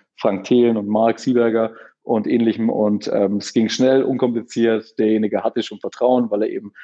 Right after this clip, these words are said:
die alten Investoren kennt. Und, äh, es ging jetzt nicht darum, dass der einen Mehrwert mitbringt, sondern zu dem Zeitpunkt wollten wir Geld. Und Geld haben wir schnell und einfach bekommen. Und es war ein, äh, guter Sparringspartner, was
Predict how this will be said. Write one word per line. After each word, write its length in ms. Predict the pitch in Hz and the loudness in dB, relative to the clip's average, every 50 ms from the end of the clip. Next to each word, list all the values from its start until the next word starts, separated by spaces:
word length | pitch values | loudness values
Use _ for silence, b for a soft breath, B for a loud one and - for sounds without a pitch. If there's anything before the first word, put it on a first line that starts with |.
| B B _ _ - | B B _ _ 0
die 180 | 107 107 117 - | 2 2 2 4
alten 300 | 110 107 113 113 120 113 | 2 2 2 2 2 0
Investoren 480 | - 104 101 98 - - 95 95 95 | 0 0 -2 -2 -2 -4 -4 -4 -6
kennt. 380 | - - 107 110 117 117 - - | -4 0 0 2 2 0 0 -2
Und, 360 | - 107 98 98 95 - - | -2 -2 -2 -2 -4 -4 -4
äh, 100 | - 98 | -2 -2
es 120 | 92 - - | -2 -2 0
ging 140 | 110 110 | 2 2
jetzt 160 | 107 101 107 107 | 2 2 2 0
nicht 160 | 104 107 - | -2 0 0
darum, 300 | 104 95 104 104 101 b b b _ - | 0 2 2 0 0 b b b _ -4
dass 140 | 113 - - | -4 0 0
der 80 | 110 | 2
einen 100 | 98 95 | 2 4
Mehrwert 340 | 98 117 139 151 151 139 - | 4 4 4 4 2 2 0
mitbringt, 380 | 131 123 - - 120 113 107 - | 0 -2 0 0 0 0 0 -2
sondern 220 | - 104 104 101 | -2 -2 -4 -2
zu 100 | - 110 | -2 -2
dem 200 | - 113 110 107 | 0 0 0 0
Zeitpunkt 420 | - 107 101 - - 107 98 98 | 0 0 0 0 -2 -4 -2 -2
wollten 180 | 104 104 98 101 | -2 -2 0 -2
wir 100 | 101 98 | -2 0
Geld. 320 | 92 127 147 165 - - B B B B B B _ | 2 2 2 2 0 -6 B B B B B B _
Und 280 | - 131 104 95 - - | -6 -4 -4 -4 -2 0
Geld 220 | - 113 110 - | 0 0 2 2
haben 160 | 113 104 104 | 0 2 2
wir 240 | 107 101 95 90 - | 2 2 2 0 -2
schnell 280 | - - 113 107 104 104 | -4 -2 0 2 2 2
und 80 | 87 - | 0 -2
einfach 340 | 98 104 101 - 101 - - | -2 -2 -2 -2 -4 -4 -6
bekommen. 420 | - - - 127 131 127 120 117 | -8 -2 0 2 2 2 2 0
Und 120 | 107 98 | 0 -2
es 120 | - - - | -4 -4 -2
war 320 | 98 98 101 98 101 110 | -2 0 0 0 -2 -2
ein, 140 | 110 98 104 | -2 -2 -4
äh, 120 | 117 107 95 | -4 -6 -4
guter 240 | - 120 110 107 98 | -2 0 0 0 0
Sparringspartner, 760 | - - 123 123 117 110 - - 107 107 107 - 107 101 98 | 2 2 2 2 2 0 -2 0 0 0 2 0 0 -2 -2
was 220 | 95 - - - | -2 -4 -6 -10